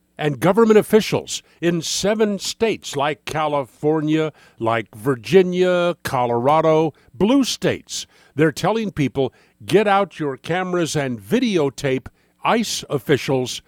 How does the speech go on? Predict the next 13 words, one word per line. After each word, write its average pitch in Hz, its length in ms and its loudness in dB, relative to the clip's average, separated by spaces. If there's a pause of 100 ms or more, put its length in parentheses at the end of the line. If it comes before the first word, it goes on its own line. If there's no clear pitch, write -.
(220)
when 135 240 2
they 202 200 0
try 165 320 -2
to 135 300 -2
enforce 185 680 -2 (220)
our 170 320 2
immigration 147 680 0
laws." 98 480 -2 (240)
In 160 160 -2
other 202 180 8
words, 156 480 4 (240)
intimidate 170 920 -2
them, 147 280 -2